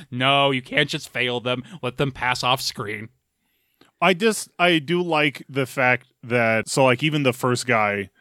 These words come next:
Speaker 2: even though he passed, he didn't pass everybody, but he was like, "I feel like roast pig." And, uh, we later get the other guy talking about how, like, well, they're not, those pigs aren't too difficult to beat, but it requires, you need to have, you know, like, courage and precision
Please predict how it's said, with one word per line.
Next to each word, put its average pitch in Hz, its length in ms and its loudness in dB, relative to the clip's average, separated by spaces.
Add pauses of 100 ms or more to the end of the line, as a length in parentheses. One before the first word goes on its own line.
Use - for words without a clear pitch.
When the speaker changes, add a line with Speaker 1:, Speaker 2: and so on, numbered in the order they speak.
(420)
Speaker 2:
even 135 180 0
though 127 100 4
he 123 120 -4
passed, 127 480 0 (120)
he 143 120 -4
didn't 147 180 -2
pass 127 240 -2
everybody, 117 440 -2
but 107 140 -4
he 123 60 -4
was 123 120 -4
like, 117 120 -4
"I 139 80 2
feel 151 180 0
like 123 160 2
roast 113 280 -2
pig." 123 360 -6 (460)
And, 107 560 -2
uh, 104 220 -4
we 117 140 -2
later 117 320 2
get 110 160 -4
the 107 120 -4
other 107 200 -4
guy 104 380 -2 (180)
talking 131 320 0
about 120 240 0
how, 113 200 -2
like, 107 280 -4 (300)
well, 226 100 4
they're 208 120 6
not, 202 260 4
those 143 380 2
pigs 151 320 -2
aren't 135 180 0
too 160 220 -4
difficult 120 420 -4
to 120 100 -8
beat, 107 320 -4
but 120 140 -2
it 117 140 -6
requires, 117 880 0 (400)
you 131 100 -2
need 123 180 2
to 113 40 -2
have, 110 240 0
you 113 80 0
know, 107 100 -2
like, 98 200 -6
courage 151 640 4
and 117 160 -8
precision 127 840 0